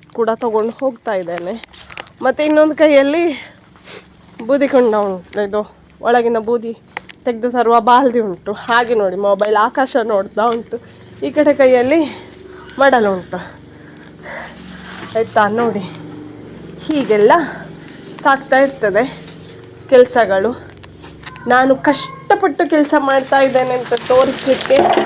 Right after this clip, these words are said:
ಖಂಡಿತ ಮಾಡ್ತಾ ಇಲ್ಲ ಇದನ್ನೆಲ್ಲ. ಹೀಗೆಲ್ಲ ಸಾಕ್ತಾ ಇರ್ತದೆ ಅಂತ ತೋರಿಸುವ ಉದ್ದೇಶದಿಂದ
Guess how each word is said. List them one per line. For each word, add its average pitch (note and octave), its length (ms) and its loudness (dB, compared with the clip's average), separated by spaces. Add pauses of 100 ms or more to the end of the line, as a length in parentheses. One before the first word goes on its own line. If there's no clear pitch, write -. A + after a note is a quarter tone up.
(580)
ಖಂಡಿತ C#4 440 -4
ಮಾಡ್ತಾ C4+ 440 4
ಇಲ್ಲ C4 260 2
ಇದನ್ನೆಲ್ಲ. G#3 560 0 (920)
ಹೀಗೆಲ್ಲ E4 400 0
ಸಾಕ್ತಾ D#4 580 2
ಇರ್ತದೆ D4 420 2
ಅಂತ C#4+ 200 0 (880)
ತೋರಿಸುವ D#4+ 500 0
ಉದ್ದೇಶದಿಂದ D4+ 720 -4